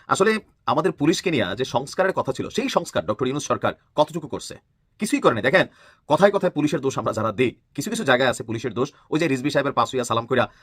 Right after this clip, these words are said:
আবার বলছিলেন সেনেহ করা, তো এরকম সেনেহ অনেক করতে যে আওয়ামী লীগের সময় কিন্তু মাইরা ঝুলাই ফেলছিল, ওই যে বিভিন্ন জায়গায় লটকাইছে। এগুলো কিছু পুলিশ কর্মকর্তার নিজস্ব কারণ হয়েছে, রাষ্ট্রের প্রতি দায়িত্ব ছিল না, মানুষের প্রতি দায়িত্ব ছিল না, তেলবাজিতে আর ধান্দাবাজিতে ব্যস্ত ছিল। অনেকের সাথে এরকম ঘটনা ঘটছে। আবার যখন সরকার পরিবর্তন হইলো, তখন আগামী দিনে যারা আসবে কেউ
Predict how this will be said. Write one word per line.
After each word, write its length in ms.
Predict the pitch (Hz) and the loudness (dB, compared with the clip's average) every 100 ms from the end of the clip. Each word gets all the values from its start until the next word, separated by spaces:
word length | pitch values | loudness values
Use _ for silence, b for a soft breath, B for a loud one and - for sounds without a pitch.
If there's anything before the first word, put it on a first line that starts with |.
| - | -6
আবার 160 | 123 | -2
বলছিলেন 320 | 120 120 127 | 0 0 -4
সেনেহ 440 | 110 - 131 131 139 | -4 -6 -4 -2 0
করা, 220 | 120 110 b b | 0 0 b b
তো 80 | - | -2
এরকম 120 | 170 | 0
সেনেহ 280 | 180 151 151 | 2 2 2
অনেক 200 | 190 - | 0 0
করতে 200 | 151 147 | -2 -2
যে 80 | 147 | 2
আওয়ামী 160 | 131 135 | 2 2
লীগের 120 | 143 | -4
সময় 160 | 151 | -6
কিন্তু 180 | 151 151 | -6 -2
মাইরা 260 | 120 123 127 | 0 2 0
ঝুলাই 220 | 120 127 | 0 -2
ফেলছিল, 260 | 139 123 101 - _ _ | -2 -6 -8 -12 _ _
ওই 60 | |
যে 80 | 120 | -2
বিভিন্ন 220 | 127 147 | -2 -2
জায়গায় 180 | 151 143 135 | 0 2 2
লটকাইছে। 300 | - 127 123 | 0 -2 0
এগুলো 140 | 160 | 0
কিছু 180 | 170 175 | -2 -6
পুলিশ 180 | 175 - | -6 -2
কর্মকর্তার 420 | 160 165 - 208 b b | 0 0 0 -2 b b
নিজস্ব 320 | 120 165 190 | -2 0 0
কারণ 200 | 165 131 | 2 2
হয়েছে, 300 | 135 131 202 b b b | 2 0 -2 b b b
রাষ্ট্রের 320 | 98 131 175 | 2 2 0
প্রতি 140 | 160 151 | -6 0
দায়িত্ব 260 | 147 120 | 0 0
ছিল 140 | 135 143 | -4 -2
না, 160 | 190 b b | -2 b b
মানুষের 300 | 98 151 160 | -2 -2 -6
প্রতি 140 | 143 | -2
দায়িত্ব 220 | 127 120 139 | -2 -2 -4
ছিল 80 | |
না, 60 | 170 | -6
তেলবাজিতে 500 | 208 220 185 117 92 | -4 2 0 0 -8
আর 100 | - | -8
ধান্দাবাজিতে 420 | 110 131 139 131 | -4 0 0 0
ব্যস্ত 180 | 117 104 | -4 -4
ছিল। 160 | 104 113 B B B | -8 -10 B B B
অনেকের 240 | 165 180 175 | 0 2 2
সাথে 160 | - | 0
এরকম 160 | 123 117 | -2 -2
ঘটনা 260 | 107 110 101 | -6 -6 -4
ঘটছে। 320 | 110 - - b b b | -4 -6 -10 b b b
আবার 180 | 170 214 | 4 4
যখন 160 | 202 | 0
সরকার 320 | 202 135 185 | 0 2 2
পরিবর্তন 340 | 208 165 131 110 | 2 2 0 -2
হইলো, 180 | 117 113 | -4 -2
তখন 160 | 147 | -2
আগামী 280 | 131 160 214 | 2 2 2
দিনে 140 | - | -2
যারা 180 | - 143 | 2 6
আসবে 200 | 143 101 | 4 2
কেউ 240 | - 147 | -4 -6